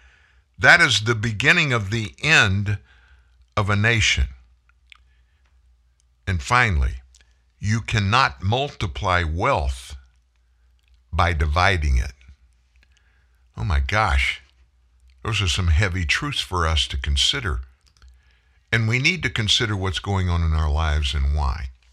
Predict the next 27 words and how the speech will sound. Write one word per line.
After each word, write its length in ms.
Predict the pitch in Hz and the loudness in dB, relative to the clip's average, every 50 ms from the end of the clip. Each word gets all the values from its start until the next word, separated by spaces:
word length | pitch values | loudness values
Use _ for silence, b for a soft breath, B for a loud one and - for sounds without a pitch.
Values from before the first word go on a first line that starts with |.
| - - - | -20 -10 -8
Now, 240 | 117 95 73 - - - - _ _ | -6 -6 -6 -6 -8 -14 -20 _ _
let 80 | - 120 | -6 -4
me 80 | 123 107 | -2 -2
weigh 400 | 87 90 98 104 104 104 98 98 | -2 0 0 0 0 0 2 2
into 320 | 92 90 76 69 76 71 | 2 2 2 2 2 2
something. 480 | 67 - - 76 62 - - - - - - - b b b b b b b | 0 0 0 0 0 0 0 -4 -8 -14 -16 -20 b b b b b b b
I 80 | 107 | -4
mentioned 400 | 107 113 123 123 - - 107 92 | -2 0 0 0 0 0 0 2
earlier 360 | 104 101 101 101 98 98 90 87 | 2 2 2 2 2 2 2 2
about 280 | 82 80 90 90 90 | 2 2 0 0 0
Obama 520 | 90 85 78 73 95 95 101 98 98 95 85 | 0 -2 -2 0 2 2 2 2 0 0 0
being 260 | 85 95 90 92 90 | 0 0 0 0 0
on 160 | 87 87 85 | 0 0 0
the 100 | 80 80 | 2 2
stump 520 | - - - - 107 101 98 95 71 - - b b b b b b b b b b b | 2 2 0 0 0 0 0 -2 -4 -8 -14 b b b b b b b b b b b
and 320 | - 98 95 87 87 87 82 | 0 0 2 2 0 0 0
Joe 260 | 78 - 113 110 110 | 0 0 0 0 0
being 320 | 101 87 101 98 95 95 | 0 0 0 0 0 0
on 220 | 95 95 92 90 85 | 0 0 0 0 0
the 80 | 82 | 0
stump 500 | 82 - - - - 104 101 101 98 - | 2 0 0 0 0 0 -2 -2 -2 -4
and 100 | 98 87 | -4 -2
them 260 | 90 95 95 92 82 71 b b b b b b b | -2 0 0 0 -2 -2 b b b b b b b
giving 360 | 95 107 107 98 107 104 87 | -4 -2 -2 0 0 0 0
some 400 | - - - 95 95 92 87 85 | 0 0 0 0 -2 -2 -2 -2
diverging 760 | 78 98 92 80 101 110 113 117 113 104 82 80 92 95 95 92 | -2 -2 -2 0 2 4 4 4 2 2 0 0 0 0 0 0
opinions. 760 | 92 78 - - 113 120 123 107 90 85 87 87 - - | -2 -2 -2 -4 -4 -2 -2 -2 -2 0 0 -2 -2 -4